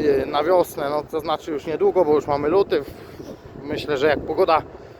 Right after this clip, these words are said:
pozwoli, to w marcu już będziemy uprawiać pod jakiś groch czy coś takiego. Także,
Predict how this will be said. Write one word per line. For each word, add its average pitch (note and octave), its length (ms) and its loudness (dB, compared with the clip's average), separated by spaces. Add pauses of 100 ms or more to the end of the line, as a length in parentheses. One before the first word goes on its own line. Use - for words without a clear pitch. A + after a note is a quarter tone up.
(140)
pozwoli, D#3+ 540 2
to D3+ 140 -2
w C3 40 -6
marcu E3+ 340 0
już D#3 100 -6
będziemy D#3+ 400 -2
uprawiać F3+ 600 2 (800)
pod D3 140 -4
jakiś D3+ 500 0 (180)
groch D#3 300 4
czy C3+ 280 -4
coś C#3+ 260 -8
takiego. D#3 520 0 (1500)
Także, D3+ 380 2